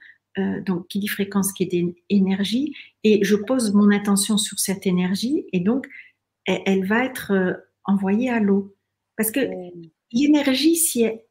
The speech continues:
Speaker 1: on, elle est seule, c'est, c'est chaos, ça bouge dans tous les sens. Je peux, je, je, je peux rien en faire.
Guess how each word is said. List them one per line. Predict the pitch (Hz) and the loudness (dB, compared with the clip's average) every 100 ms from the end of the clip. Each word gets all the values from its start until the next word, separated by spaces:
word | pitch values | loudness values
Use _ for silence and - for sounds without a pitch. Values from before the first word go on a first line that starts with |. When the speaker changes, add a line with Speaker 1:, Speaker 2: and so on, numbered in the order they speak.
| _ | _
Speaker 1:
on, | - 175 - - | -8 -8 -4 0
elle | 190 | 2
est | 185 | 2
seule, | - - 262 311 330 | 0 0 2 2 2
c'est, | - - | -2 -2
c'est | - - 220 | 0 -2 0
chaos, | 214 185 151 | 2 2 0
ça | - | -2
bouge | 190 240 | -2 -2
dans | 226 208 | 0 0
tous | 214 | 0
les | 185 | -2
sens. | 185 156 170 - - _ _ | -2 -6 -4 -4 -6 _ _
Je | 190 | -4
peux, | 208 214 | -2 -2
je, | 185 - | -4 -4
je, | 214 - | -4 -4
je | - | -4
peux | 214 | 0
rien | 226 | 2
en | 190 | 2
faire. | 180 175 - | -2 -10 -14